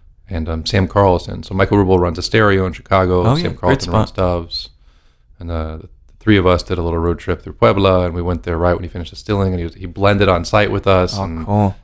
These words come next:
Speaker 1: checking and tasting, and, um, it's really funny, you know. Um, I've talked a lot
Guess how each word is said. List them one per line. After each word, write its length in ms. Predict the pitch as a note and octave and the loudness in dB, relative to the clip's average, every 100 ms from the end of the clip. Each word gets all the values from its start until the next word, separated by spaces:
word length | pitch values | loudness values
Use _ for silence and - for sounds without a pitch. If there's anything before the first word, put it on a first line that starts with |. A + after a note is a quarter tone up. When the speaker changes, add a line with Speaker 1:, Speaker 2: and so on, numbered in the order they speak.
| _ | _
Speaker 1:
checking 420 | - A2 - G2 | 0 0 2 2
and 140 | F#2+ E2+ | 0 2
tasting, 640 | G#2 G2+ - G2 F#2+ F#2 | 2 2 0 -2 0 -2
and, 180 | F2 E2 | -4 -6
um, 500 | E2 D#2+ E2 E2 E2 _ _ _ _ _ _ _ _ _ _ _ | -8 -10 -12 -12 -16 _ _ _ _ _ _ _ _ _ _ _
it's 100 | G2+ | 2
really 120 | B2+ | 4
funny, 400 | B2+ C#3 A2+ E2+ - _ _ - | 4 2 0 -2 -10 _ _ -8
you 100 | F#2 | -4
know. 320 | F2 F2 F2+ - | 0 -2 -4 -8
Um, 580 | F2 E2+ E2 D#2+ D#2+ E2 _ _ _ - _ _ _ _ - B2 | -4 -4 -4 -8 -12 -16 _ _ _ -20 _ _ _ _ -8 0
I've 160 | G2 | 0
talked 240 | - G#2 - | 2 2 2
a 40 | |
lot 380 | F#2+ F#2 F2+ - | 4 4 2 -2